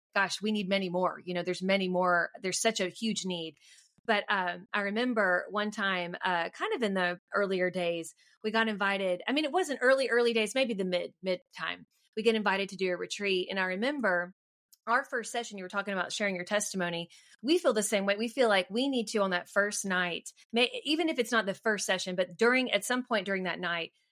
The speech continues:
we have to be real about what we've been through and what God's done with us, but how we're not perfect and how we've been through trials to, to just,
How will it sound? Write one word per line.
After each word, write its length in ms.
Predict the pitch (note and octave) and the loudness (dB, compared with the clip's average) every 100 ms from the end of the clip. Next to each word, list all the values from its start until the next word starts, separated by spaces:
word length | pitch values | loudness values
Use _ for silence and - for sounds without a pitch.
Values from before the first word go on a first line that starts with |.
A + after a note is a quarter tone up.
| _ - | _ -8
we 120 | A3 | -6
have 300 | A3 A3 A3+ | -2 -2 -2
to 100 | A3 | -8
be 140 | F#3+ | -8
real 500 | E3+ F#3+ F#3 E3+ E3 F3+ | -6 -4 -2 -2 -6 -6
about 420 | F3+ F3 E3 - _ _ - | -2 -2 -2 -6 _ _ 0
what 220 | A3+ A#3 | 0 2
we've 180 | C4 A3+ | -2 -4
been 180 | G3+ G3+ | -6 -6
through 220 | G3+ F3+ | -6 -4
and 120 | F3 | -2
what 160 | G3 G3 | -4 0
God's 280 | G#3 G3+ - | 0 0 -2
done 180 | F#3 | -2
with 180 | F3+ F3+ | -2 -2
us, 260 | F3+ E3+ - | 0 0 -2
but 120 | G3+ | -2
how 140 | G3 F#3+ | 0 2
we're 120 | G3+ | 2
not 180 | F#3+ - | 0 0
perfect 460 | G3+ F#3 F#3 E3+ | -2 0 -2 -4
and 100 | F3 | -6
how 120 | E3+ F3 | -6 -4
we've 160 | F3 | -4
been 140 | F3 E3 | -6 -10
through 120 | E3+ | -10
trials 500 | F#3+ F3 E3+ E3+ - _ _ - | 0 2 2 0 -8 _ _ -4
to, 180 | A3 G3 | -2 -2
to 120 | - | -6
just, 380 | G3+ A3+ A3+ - | -2 0 -2 -6